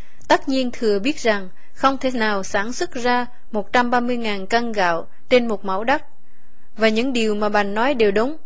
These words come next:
ông ta cũng biết rõ ràng Bành không có ý định cướp quyền lực của ông ta. Chưa kể đến việc Bành đã cứu mạng ông ta nhiều lần khi Bành chỉ có hai mươi ngàn quân,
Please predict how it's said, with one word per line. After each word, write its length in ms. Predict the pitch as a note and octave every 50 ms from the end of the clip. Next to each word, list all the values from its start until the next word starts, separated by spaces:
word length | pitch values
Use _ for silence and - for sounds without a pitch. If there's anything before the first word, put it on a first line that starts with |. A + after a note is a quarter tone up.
| - - -
ông 200 | - B3 B3 B3
ta 160 | A#3+ C4 B3
cũng 200 | A#3 - G#3 A3
biết 160 | A3+ C#4+ D4+ C#4+
rõ 280 | - A#3 G3+ G3 A3+
ràng 360 | B3+ B3 A3 G3 F#3+ F#3 F3+ - - - - - - -
Bành 300 | G#3 G#3 G#3+ G#3 G3+ G3+
không 200 | - C4 B3 B3
có 100 | - D4
ý 140 | D#4 D#4+ D#4
định 240 | A#3+ A3 G3 G3 G3+
cướp 220 | - C#4+ D#4 E4 - -
quyền 220 | - A3 G#3 G3+ G3
lực 180 | G3 F#3+ G3
của 120 | - A3 A#3+
ông 200 | B3+ A#3+ A#3 -
ta. 240 | A#3+ A#3 A#3 A3+ - - - - - - - - - - - - -
Chưa 160 | - C#4 C#4
kể 200 | C4+ - A3 A#3
đến 180 | A#3+ D4+ D#4 D4+
việc 200 | A#3+ G#3+ G3+ G3+
Bành 240 | G#3 G#3+ G3+ G3 G3
đã 80 | G#3+
cứu 220 | A3+ - D4+ D#4+ E4+
mạng 240 | E4+ B3 G3 G3 F#3+
ông 200 | A3 A3+ A#3 A3
ta 140 | B3+ A#3+
nhiều 280 | A#3 A3+ A3 G#3+ G#3 G3+
lần 300 | G3+ G3+ G3+ G3 F#3+ F#3 -
khi 240 | - - - A#3+ A#3
Bành 300 | G#3+ G#3+ G3+ F#3+ F#3+ F#3
chỉ 160 | - G3+ G#3+
có 160 | - - C4+ C#4 -
hai 320 | - C4 B3 A#3+ A#3+ A#3+
mươi 400 | A#3 A#3 A#3+ A#3+ A#3 A#3 A#3 A3+ A3
ngàn 340 | A3 G#3 G3+ G3 F#3+ F#3 F3+ -
quân, 260 | A#3 A#3 A#3 A3+ A3